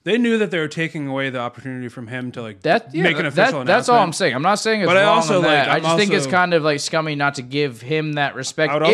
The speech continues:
Speaker 1: also
Speaker 2: especially as re-,
Speaker 1: Yeah.
Speaker 2: reputable person. What do you,
Speaker 1: Yeah.
Speaker 2: especially as Schefter, how much, you
Speaker 1: But
Speaker 2: have
Speaker 1: at the same
Speaker 2: everything.
Speaker 1: time, it's like, it's their job, so it's
Speaker 2: No, but you have everything. But again,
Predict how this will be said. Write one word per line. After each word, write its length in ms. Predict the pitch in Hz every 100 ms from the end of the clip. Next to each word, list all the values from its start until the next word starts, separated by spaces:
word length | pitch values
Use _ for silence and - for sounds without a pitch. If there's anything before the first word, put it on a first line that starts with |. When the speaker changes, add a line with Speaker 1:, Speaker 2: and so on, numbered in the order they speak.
| 220
Speaker 1:
also 40 | 220
Speaker 2:
especially 360 | - 277 254
as 140 | 220 175
re-, 220 | 180 151
Speaker 1:
Yeah. 100 | 123
Speaker 2:
reputable 340 | 180 208 196 139
person. 300 | 202 147 165
What 80 |
do 60 | 240
you, 100 | 180
Speaker 1:
Yeah. 200 | - 110 101 -
Speaker 2:
especially 340 | 160 269 220
as 80 | 151
Schefter, 400 | - 175 135 120
how 160 | 120 220
much, 220 | 302 294 151
you 160 | 214
Speaker 1:
But 60 | 294
Speaker 2:
have 80 | 262
Speaker 1:
at 20 |
the 60 | 190
same 120 | 226
Speaker 2:
everything. 140 | 202 185
Speaker 1:
time, 80 |
it's 100 | 156
like, 120 | - 139
it's 180 | 123
their 100 | -
job, 240 | 107 82 71
so 100 | - 64
it's 120 | -
Speaker 2:
No, 120 | 277
but 80 | 180
you 100 | 196
have 80 | 202
everything. 520 | 185 185 190 190 -
But 220 | 143 156
again, 400 | 156 180 185 107